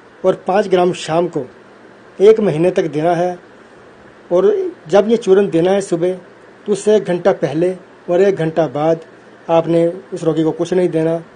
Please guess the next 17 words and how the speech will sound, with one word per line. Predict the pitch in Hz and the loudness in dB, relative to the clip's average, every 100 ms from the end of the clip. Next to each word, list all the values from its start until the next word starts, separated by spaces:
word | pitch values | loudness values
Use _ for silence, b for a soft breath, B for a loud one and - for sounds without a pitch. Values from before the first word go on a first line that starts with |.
| - - - - | -20 -20 -20 -4
ताकि | 156 - 165 165 - - - - | -4 0 -2 -2 -8 -20 -20 0
वो | 160 | 2
आपके | 156 156 | 2 -2
पेट | 151 147 | -4 -4
में | 156 | -4
जाकर | 139 143 147 135 | -4 -4 -4 -6
चूर्ण | 143 143 147 - - - | -6 -6 -8 -14 -20 -12
अच्छी | 165 - 190 | -10 -4 -4
तरह | 151 139 | -2 -6
से | 156 | -8
सही | 156 170 175 - - - - | 0 0 0 -12 -20 -20 -4
जगह | 165 165 | 2 2
पर | 143 | 0
अपना | 156 | -4
असर | 135 151 | -4 -6
दिखा | 127 139 | -6 -10
सके। | - 127 | -10 -14